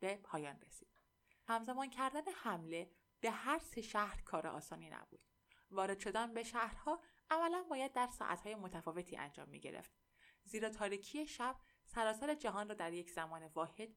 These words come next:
نمی‌پوشاند. در شهری که هنری مأمور آن شده بود، عملیات شش ساعت پس از شهر ما صورت می‌گرفت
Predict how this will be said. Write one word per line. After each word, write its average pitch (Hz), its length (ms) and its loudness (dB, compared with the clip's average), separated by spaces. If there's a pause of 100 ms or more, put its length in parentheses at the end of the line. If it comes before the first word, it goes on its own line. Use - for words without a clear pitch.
(180)
نمی‌پوشاند. 170 760 -6 (360)
در 175 120 4
شهری 190 320 -2
که 220 140 -6
هنری 226 340 -4
مأمور 214 380 0
آن 165 160 -6
شده 160 240 -6
بود، 170 280 -8 (340)
عملیات 208 560 2
شش - 300 -4
ساعت 220 360 -4 (320)
پس 240 160 -2
از 233 200 2
شهر 185 260 0
ما 170 140 -6
صورت 131 340 -6
می‌گرفت - 460 -12